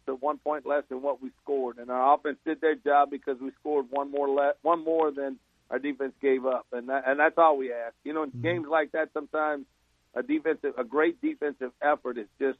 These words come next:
Speaker 1: uh, one, a possession stop and giving us the ball back on offense, and then the opportunity to go score. So it, it's a, you know, sometimes you look at stats and numbers, and,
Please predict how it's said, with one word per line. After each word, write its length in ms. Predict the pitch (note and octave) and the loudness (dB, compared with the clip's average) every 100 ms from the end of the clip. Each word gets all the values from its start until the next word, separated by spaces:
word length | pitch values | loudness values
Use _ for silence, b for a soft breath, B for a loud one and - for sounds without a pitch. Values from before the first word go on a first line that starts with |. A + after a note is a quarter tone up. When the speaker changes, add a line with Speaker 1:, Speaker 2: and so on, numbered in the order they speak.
| - | -2
Speaker 1:
uh, 320 | B2+ B2+ A#2+ A#2 _ - | 0 2 0 -2 _ -10
one, 220 | A2+ C#3 D3+ | 0 0 0
a 80 | - | -2
possession 500 | - A#2 D3 E3+ - - | -2 0 0 0 -8 -12
stop 220 | - - _ _ _ _ _ - | -12 -12 _ _ _ _ _ -6
and 200 | B2+ A2+ | -4 0
giving 220 | D3 C#3+ | 0 0
us 60 | C#3 | -2
the 60 | - | -2
ball 220 | B2 C#3 | 6 6
back 260 | B2+ C#3+ C#3 | 8 6 6
on 80 | C3+ | 0
offense, 420 | C3+ D3 - B2 - | 0 0 -2 -12 -12
and 100 | C3 | -10
then 140 | C3 | -8
the 60 | B2+ | -2
opportunity 640 | B2+ C3 B2 - C#3 C3 B2+ | -2 -2 -4 -4 -4 -4 -8
to 80 | |
go 220 | A#2 C3 B2 - | -4 -4 -6 -6
score. 340 | C3+ C3 A#2+ _ | -4 -4 -6 _
So 200 | C#3 C3+ | 4 4
it, 220 | C#3 C#3+ | 6 4
it's 220 | C#3+ D3 - | 4 0 2
a, 180 | C3 A2+ _ _ _ _ - | 0 0 _ _ _ _ -4
you 80 | D3 | 2
know, 100 | C#3+ - | 2 2
sometimes 380 | E3+ F3 E3+ C3+ | 4 6 6 4
you 60 | |
look 200 | D3+ D#3 | 0 0
at 100 | D#3 - | -4 -4
stats 220 | E3 D#3 D3+ | 0 0 0
and 120 | D3 C#3+ | -8 -4
numbers, 420 | D3+ D3+ D3+ C#3 | -4 -2 -4 -4
and, 360 | C3 B2+ B2+ | -8 -8 -12